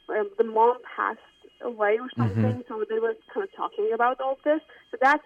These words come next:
Speaker 1: when he started learning about death, and, you know, that, and he gets very,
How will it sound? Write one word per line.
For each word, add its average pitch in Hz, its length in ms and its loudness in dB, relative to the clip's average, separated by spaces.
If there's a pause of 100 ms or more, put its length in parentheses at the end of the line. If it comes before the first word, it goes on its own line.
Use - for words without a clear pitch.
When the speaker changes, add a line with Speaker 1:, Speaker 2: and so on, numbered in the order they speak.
Speaker 1:
when 240 260 -4 (200)
he 233 160 -16
started 214 360 -2
learning 208 360 -4
about 180 240 -2 (120)
death, 190 260 -2
and, 381 180 -10 (400)
you - 60 -6
know, 180 140 -6
that, 185 280 -6
and - 260 -12
he 226 100 -14
gets 214 240 -4
very, 196 360 -2